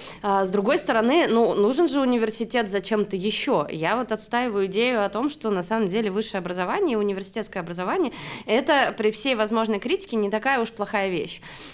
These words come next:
А, ну, во-первых, потому что, э,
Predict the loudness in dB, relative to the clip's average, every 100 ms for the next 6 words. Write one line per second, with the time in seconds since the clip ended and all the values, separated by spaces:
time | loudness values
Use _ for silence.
0 | -2 2 4 4 2 0 2 0 0 2
1 | 2 2 -2 -2 -2 0 -2 -2 -2 -2
2 | -8 -20 -20 -20 -20 -8 0 4 4